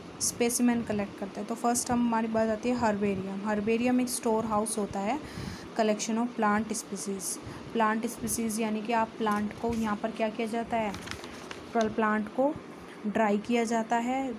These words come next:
यहाँ पर जैसे एक ये दिखाया हुआ है ना rack, यहाँ पर different files रखी हुई हैं, तो these are the herbarium file।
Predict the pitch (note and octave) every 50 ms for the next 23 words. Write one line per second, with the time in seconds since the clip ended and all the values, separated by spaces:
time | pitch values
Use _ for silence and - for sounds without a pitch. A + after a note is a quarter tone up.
0 | - G3 A3 A3 G#3+ G#3+ G#3+ A#3+ A3+ G#3+ A3+ A3 A3+ A#3+ A#3 A#3 A#3 - - -
1 | - A3 A3 G#3 G3+ A3+ A3 A3 G#3+ G#3 G#3 G#3 A3 A#3+ C#4 D4+ D#4+ D#4+ C#4 B3+
2 | A3 G3 F#3+ - - - - - - G#3 G#3 G#3+ G3+ G3+ - A#3 A3 A3+ - A3+
3 | G#3 G#3+ - A3 A#3 A#3+ B3 B3 - - - - - - - - A3 G#3 A3 G#3+
4 | A3+ A3 - G#3+ G#3 G#3 - - A3 G3+ F#3+ F#3+ F#3+ F#3+ F3+ - A3 A3 G#3 A#3
5 | A#3 A3 A#3 A3+ G#3+ G#3+ G#3+ B3 B3 A3 A3+ G#3+ G3+ G3+ G#3+ G#3+ G#3 G#3+ A3+ A#3
6 | A3+ A3 - - G3+ F3+ E3+ F3